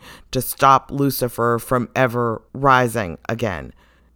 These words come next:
That's the only reason Cass is so devoted to following his orders. He believes that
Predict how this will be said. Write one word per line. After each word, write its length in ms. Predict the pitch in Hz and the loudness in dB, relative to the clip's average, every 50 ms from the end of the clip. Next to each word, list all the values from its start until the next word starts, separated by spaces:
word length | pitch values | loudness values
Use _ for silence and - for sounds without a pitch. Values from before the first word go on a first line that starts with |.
| _ - | _ -2
That's 220 | 170 160 - - | -2 -2 -2 0
the 140 | - 185 - - | 0 0 0 2
only 280 | 170 180 175 175 180 175 | 2 2 2 2 0 0
reason 320 | 170 170 165 156 156 151 | 0 0 0 0 -2 -4
Cass 380 | 139 139 131 127 139 147 147 - | -4 0 2 2 2 2 -2 -6
is 140 | - 139 - | -6 -6 -4
so 200 | - 156 151 156 | -2 -2 -2 -2
devoted 880 | 143 123 - 147 131 117 113 127 139 147 170 190 170 151 135 131 123 - | -2 -2 -2 -2 -2 -2 2 4 6 6 6 4 2 0 -2 -2 -6 -4
to 220 | - 151 147 143 | -4 -2 -2 -4
following 640 | - - - 147 156 156 160 160 156 151 147 147 | -4 0 4 4 6 6 6 4 2 2 2 0
his 200 | 147 147 139 127 | 0 -2 -2 -4
orders. 440 | 143 139 160 175 160 147 131 123 - - - - - | -2 -2 0 0 0 0 -2 -2 -6 -10 -18 -20 -12
He 140 | - - 165 | -6 -4 0
believes 420 | 156 165 160 170 185 185 180 165 | 2 2 2 4 4 2 0 2
that 240 | 156 160 - - _ | 2 0 0 0 _